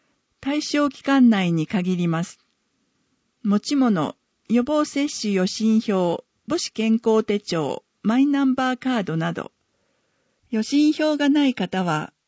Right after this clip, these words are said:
母子健康手帳と保護者、お子さんの本人確認書類を持参の上、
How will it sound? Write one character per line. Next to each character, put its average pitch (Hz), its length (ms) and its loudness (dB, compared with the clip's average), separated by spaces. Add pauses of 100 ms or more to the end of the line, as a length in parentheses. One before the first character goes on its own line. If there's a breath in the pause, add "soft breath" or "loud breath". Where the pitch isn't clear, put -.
(120)
母 294 120 0
子 - 120 -6
健 262 320 4
康 254 200 0
手 247 160 -2
帳 190 260 -4
と - 340 -8 (200)
保 - 160 -6
護 277 160 0
者、 - 400 -4
お 214 80 -4
子 285 160 -2
さ 269 180 0
ん 247 140 6
の 240 240 0
本 294 280 2
人 320 200 0
確 294 260 -4
認 285 220 4
書 285 180 -4
類 240 260 0
を 175 120 -2
持 175 100 -8
参 196 340 -2
の 185 200 -2
上、 170 280 -6